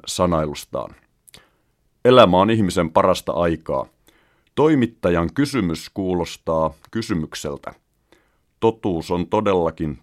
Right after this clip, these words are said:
todellisuutta. Tekemätöntä ei saa tekemättömäksi. Lähestyn Matti Nykäsen aforistiikkaa suuren saksalaisen ajattelijan Martin Heideggerin ystävällisellä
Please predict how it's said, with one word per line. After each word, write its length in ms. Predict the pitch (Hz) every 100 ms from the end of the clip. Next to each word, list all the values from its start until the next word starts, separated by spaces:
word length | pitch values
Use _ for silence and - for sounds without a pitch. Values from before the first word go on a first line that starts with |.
| _
todellisuutta. 800 | 101 87 85 78 - 71 - - - _ _ _ _ _ _ _
Tekemätöntä 840 | - 165 165 147 127 117 98 87 85 - _ -
ei 280 | 123 104
saa 320 | 85 95 82 71 _ _
tekemättömäksi. 960 | 101 - 85 73 - - 60 - - - _ _ _ _ _ _ _ _ _ _ _ -
Lähestyn 560 | 151 190 - 127 107
Matti 360 | - 120 - 117
Nykäsen 460 | 117 120 120 98 85
aforistiikkaa 920 | 98 117 98 87 - 87 - - 87
suuren 440 | 82 107 104 92 90
saksalaisen 720 | 120 120 - 90 82 82 90
ajattelijan 640 | 92 87 - 80 80 76 - _ _ -
Martin 560 | 92 104 - 95 92
Heideggerin 640 | 110 127 110 85 87 87 76 _ -
ystävällisellä 720 | 80 - 90 113 104 92